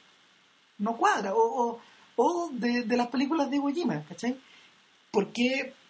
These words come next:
por qué este gallo está incurriendo en una falacia, en una falacia tal que, que incluso a costa, no sé, de, de,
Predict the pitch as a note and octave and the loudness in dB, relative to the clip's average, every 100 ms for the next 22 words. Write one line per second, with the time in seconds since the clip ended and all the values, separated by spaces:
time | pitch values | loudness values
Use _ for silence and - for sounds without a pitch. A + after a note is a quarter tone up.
0 | _ _ _ _ - - - A3+ A3 A3+ | _ _ _ _ -16 -12 -8 -6 -2 2
1 | A#3 B3 B3 A#3 - G3+ A#3+ A#3 A3+ A#3 | 2 0 -2 -4 -2 -2 0 0 0 -2
2 | G#3+ G3+ A#3+ B3 B3 A3 - G#3 A3 G#3+ | 0 0 -2 -4 -6 -4 -4 -2 -2 -2
3 | G#3+ A#3 G#3 G3 F#3+ D#4 E4+ - _ _ | -2 -2 -2 -2 -2 -2 -6 -14 _ _
4 | _ _ _ _ - A3 - G3+ F3 E3+ | _ _ _ _ -16 -14 -6 0 2 4
5 | E3+ E3+ E3 D#3+ D#3 D3+ D3 - F#3 D#3+ | 2 2 0 -2 -2 -4 -6 -8 -8 -6
6 | - A#3+ A#3 G#3 G#3 A#3 A#3 G#3 - A3+ | -2 -4 -2 -4 -4 -4 -4 -4 -2 -2
7 | E3+ D#3+ D#3 D3+ D3 C#3 - - - _ | -2 -2 -4 -4 -6 -14 -20 -20 -20 _
8 | D#3+ D#3 D3+ D3+ D3 | -8 -2 0 0 -2